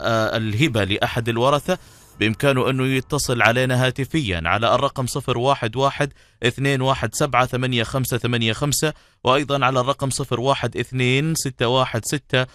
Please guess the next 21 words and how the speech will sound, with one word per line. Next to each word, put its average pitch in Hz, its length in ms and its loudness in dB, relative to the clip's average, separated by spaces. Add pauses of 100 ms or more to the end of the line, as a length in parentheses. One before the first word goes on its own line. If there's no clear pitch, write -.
(200)
واحد 139 360 2
واحد 135 340 -2
صفر 117 280 -4
صفر 170 340 -2
للمشاركة 160 800 0 (280)
ولكي 147 680 2
يطرح 139 460 -2
أسئلته 123 760 0
على 123 300 4
المحامي 120 640 0 (320)
الأستاذ 117 380 0
محمد 113 340 0
الديني، 131 480 0 (260)
وأيضا 156 400 2
مشاركاتكم 139 1080 -2
برسائلكم 139 760 0
النصية 131 540 0
نقراها 120 340 0
لكم 147 280 -2
على 165 120 4
الهواء 156 280 2